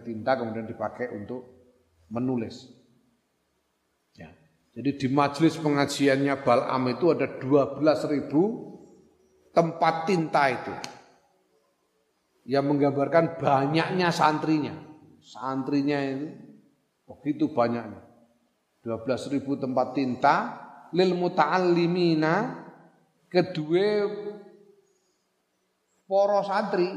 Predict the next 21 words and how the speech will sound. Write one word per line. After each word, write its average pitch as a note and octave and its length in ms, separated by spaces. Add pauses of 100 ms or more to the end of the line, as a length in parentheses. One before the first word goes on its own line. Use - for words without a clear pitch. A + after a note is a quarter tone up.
(920)
Muta'allim D3 720
itu E3 320
para D3+ 240
santri, C#3+ 480
alladzina D#3 640
yaktubuna, F3 640
kang D#3 160
padha C#3+ 240
nulis F#3+ 320
sapa D#3 480
santri, D3+ 720 (320)
anhu D3+ 400
saing C#3+ 320
Bal'am. A#2+ 720 (680)
Santri-santri D3+ 800
yang E3+ 160
mencatat F3+ 640
pelajaran D#3 560
dari C3 240
Bal'am A#2+ 380 (100)
ini. - 120